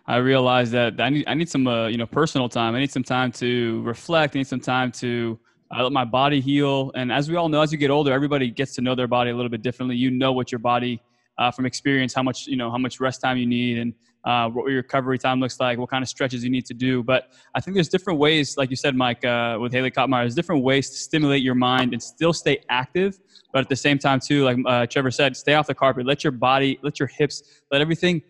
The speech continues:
reset. Let your mind reset so that once you go out there for a preseason or the next, uh, session you have, your mind is free of, uh, of that stress of just kind of, uh, trying to put too much into your head where you, you can't really have, you don't really have time to process things.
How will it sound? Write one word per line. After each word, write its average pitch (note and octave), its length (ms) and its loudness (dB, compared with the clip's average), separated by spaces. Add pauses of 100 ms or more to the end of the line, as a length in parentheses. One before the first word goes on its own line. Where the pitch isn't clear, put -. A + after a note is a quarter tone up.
(160)
reset. C3 600 0
Let C3+ 200 -4
your C#3+ 100 -2
mind C3+ 340 2
reset C3 440 2
so B2 100 -10
that B2+ 160 2
once D#3+ 240 2
you D3+ 60 -2
go C#3+ 120 6
out D3+ 180 4
there C#3+ 100 0
for C3 140 0
a A#2+ 40 0
preseason B2+ 640 -2
or B2 160 2
the B2 100 0
next, C3 360 -2
uh, A#2+ 160 0
session B2+ 320 -2
you A#2+ 80 -2
have, C#3 320 0 (360)
your C3+ 140 4
mind C#3+ 300 4
is A#2+ 100 -2
free D3 420 2
of, B2 380 0
uh, B2 40 0 (340)
of A#2+ 140 -2
that A#2+ 180 -2
stress - 680 0
of A#2+ 420 0
just - 220 -8
kind B2+ 240 0
of, B2 240 -2 (380)
uh, A#2+ 160 2 (160)
trying D#3 140 2
to D3 60 -2
put D#3+ 200 0
too - 160 0
much D3+ 220 2
into D3 180 -2
your C#3 120 4
head B2+ 280 0
where B2 300 2
you, B2 220 -2
you C3 120 -2
can't D3 220 0
really C#3+ 180 2
have, C3 140 -2
you C#3+ 80 -2
don't E3 80 0
really E3 140 0
have D3 120 0
time D3 200 -2
to A#2+ 60 -2
process B2+ 520 -2
things. A#2+ 320 -10